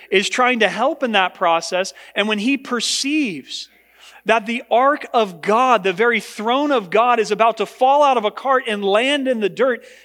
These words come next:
again, he instinctively responds by wanting to steady the ark and hold the ark up.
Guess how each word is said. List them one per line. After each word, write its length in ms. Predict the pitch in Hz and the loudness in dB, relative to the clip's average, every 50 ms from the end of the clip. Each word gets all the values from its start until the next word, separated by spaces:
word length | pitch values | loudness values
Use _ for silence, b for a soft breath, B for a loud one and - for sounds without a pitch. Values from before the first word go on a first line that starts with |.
| B | B
again, 160 | B 269 285 247 | B 0 2 2
he 180 | 254 254 254 | 0 0 -2
instinctively 720 | 233 233 - - - - 262 285 320 - 302 226 233 233 214 | -2 -4 -4 -4 -4 -4 -4 -4 -4 -6 -8 -6 -6 -4 -2
responds 580 | 202 202 196 - - 240 247 277 302 277 208 | 0 -2 -2 -2 0 0 2 2 2 0 2
by 100 | 220 226 208 | 2 0 2
wanting 300 | 214 240 240 233 226 214 | 2 0 -2 -2 -4 -8
to 100 | 226 214 | -8 -8
steady 500 | - - - - 254 269 320 370 359 311 | -8 -8 -4 0 0 0 2 2 0 0
the 160 | 254 208 175 | -2 -2 -4
ark 380 | 156 139 - - _ _ _ _ b b b b b b b b | -4 -6 -10 -18 _ _ _ _ b b b b b b b b
and 140 | 202 208 202 | 0 0 0
hold 460 | 180 180 196 247 269 277 285 277 262 | -2 -4 -2 -2 0 0 -2 -2 -4
the 160 | 247 254 262 | -4 -4 -4
ark 380 | 277 214 214 220 220 226 226 - b b b b b b | -2 0 0 2 2 0 -2 -6 b b b b b b
up. 360 | - 220 214 165 131 - - | 0 2 2 2 0 -4 -10